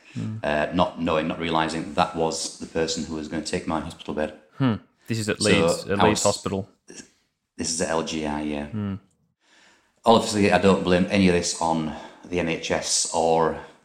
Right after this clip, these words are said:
Speaker 2: uh, the doctors or anything. It's just
Speaker 1: Hmm.
Speaker 2: one of those unfortunate things. So I was given another date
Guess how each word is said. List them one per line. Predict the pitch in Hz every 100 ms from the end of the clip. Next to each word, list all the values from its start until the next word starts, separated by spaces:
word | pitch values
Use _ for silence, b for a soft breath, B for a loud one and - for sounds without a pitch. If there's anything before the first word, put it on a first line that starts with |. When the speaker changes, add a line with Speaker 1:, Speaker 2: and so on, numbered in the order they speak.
| _ -
Speaker 2:
uh, | 76 76 73
the | 73
doctors | - - -
or | 78
anything. | 80 76 78 78 78
It's | -
just | 120
Speaker 1:
Hmm. | 113
Speaker 2:
one | 78
of |
those | 76 73 - - _ - _ - B B
unfortunate | 95 90 92 87 95
things. | - 110 98 B B B B B
So | - 160 226 139 139 - -
I |
was | 110 101
given | 135 120
another | 117 117 117
date | 104 107 104 101 -